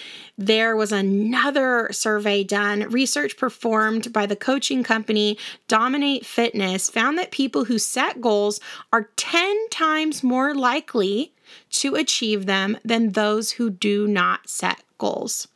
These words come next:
Ten times more likely. So if you don't think it's important, I'm telling you right now, it makes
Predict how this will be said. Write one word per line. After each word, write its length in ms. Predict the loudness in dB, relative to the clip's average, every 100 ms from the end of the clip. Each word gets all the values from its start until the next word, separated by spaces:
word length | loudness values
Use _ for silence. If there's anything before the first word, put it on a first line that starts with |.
| -20 -20 -20 _
Ten 680 | -8 -2 0 2 0 0 -4 -8 -20 _ _
times 800 | 0 2 4 2 2 0 0 -8 _ _ 0
more 480 | 2 2 2 0 -4 -20 _
likely. 560 | 0 2 2 -2 -2 -4 -12 -8
So 180 | -2 -2
if 140 | 0
you 140 | 0
don't 220 | 0 0 -2
think 180 | 0
it's 180 | -2 0
important, 640 | -2 0 2 2 2 -4 -8 _ _ _ _
I'm 180 | 0 0
telling 400 | 0 0 2 2
you 200 | 2 2
right 200 | 2 2
now, 340 | 2 2 0 -2
it 160 | 0
makes 300 | 2 0 -4